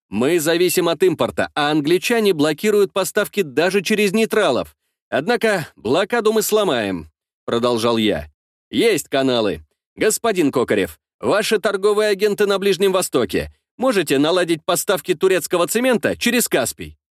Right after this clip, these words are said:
Дорого? Не беда, все окупим». Кокарев кивнул, его глазки-бусинки блеснули. «Господин Солдатенков», обратился я к хлопковому королю, «ваша фабрика — полигон для электричества Якоби.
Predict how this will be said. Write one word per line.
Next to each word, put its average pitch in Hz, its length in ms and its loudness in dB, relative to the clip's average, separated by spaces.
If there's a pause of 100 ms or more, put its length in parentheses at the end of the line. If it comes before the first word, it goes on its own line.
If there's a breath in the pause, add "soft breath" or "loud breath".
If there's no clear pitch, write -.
(120)
Дорого? 214 420 -2 (280)
Не 131 140 0
беда, 160 360 0 (180)
все 226 260 2
окупим». 131 520 -2 (720)
Кокарев 196 400 -2
кивнул, 113 480 0 (100)
его 101 340 0
глазки-бусинки 104 840 0
блеснули. 101 640 0 (680)
«Господин 196 540 0
Солдатенков», 208 760 0 (220)
обратился 107 680 0
я 135 180 2
к - 100 -14
хлопковому 113 640 0
королю, 110 480 0 (580)
«ваша 175 420 0
фабрика — 139 640 -2
полигон 175 440 0
для 196 160 2
электричества 202 640 -2
Якоби. 143 520 0